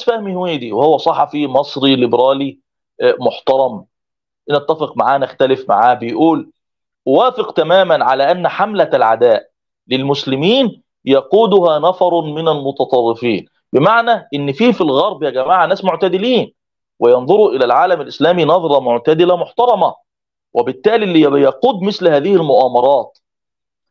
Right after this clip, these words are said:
آه، في العالم الغربي هم مجموعة من المتطرفين، وأن في العالم الغربي آخرين أكثر حصافة وتعقلاً، لكن الحاصل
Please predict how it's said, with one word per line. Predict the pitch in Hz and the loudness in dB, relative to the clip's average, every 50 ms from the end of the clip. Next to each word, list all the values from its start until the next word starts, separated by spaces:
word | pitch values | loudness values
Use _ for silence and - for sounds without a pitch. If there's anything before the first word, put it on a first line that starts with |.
| _ _ _ _ - 123 | _ _ _ _ -2 2
آه، | 120 120 120 110 | 4 4 4 2
في | - - 139 | 2 0 0
العالم | 123 117 110 101 - 202 254 254 220 | 0 0 0 0 0 0 -2 -2 -4
الغربي | 196 180 226 254 247 262 247 | -4 -6 -6 -6 -6 -6 -8
هم | 220 185 202 202 | -6 -4 -4 -2
مجموعة | 190 170 139 147 185 175 160 | -2 -2 -2 0 0 0 0
من | 151 151 | 0 -2
المتطرفين، | 147 139 131 123 - 123 117 - 110 107 107 104 - 104 92 78 78 _ _ _ _ _ _ _ - | -4 -4 -6 -8 -10 -8 -6 -6 -4 -4 -4 -4 -4 -6 -6 -6 -8 _ _ _ _ _ _ _ -2
وأن | - 262 202 254 269 262 | 0 0 0 2 0 0
في | 196 | 0
العالم | 220 202 214 254 269 247 220 | 0 0 2 0 0 0 -2
الغربي | 208 196 240 254 240 214 - 165 165 | -2 -2 0 -2 -2 -2 -2 -4 -2
آخرين | 160 - 160 156 185 208 202 - | -2 -2 -2 -2 -2 -2 -2 -2
أكثر | - 196 - - 151 | -4 -4 -2 -4 -4
حصافة | - - 135 135 - 160 165 170 - 160 156 156 - | -2 -2 -4 0 0 0 0 0 0 -2 -4 -4 -4
وتعقلاً، | - 120 123 135 117 117 - _ - 175 175 165 156 139 - - - - - - | -8 -4 -2 -2 -2 -2 -4 _ -2 0 0 0 -2 -4 -12 -20 -20 -20 -10 -2
لكن | - 131 165 175 170 165 147 | 0 2 2 0 0 -4 -6
الحاصل | 135 120 - - 147 151 156 - 147 131 | -6 -4 -4 -4 -4 -4 -4 -6 -10 -8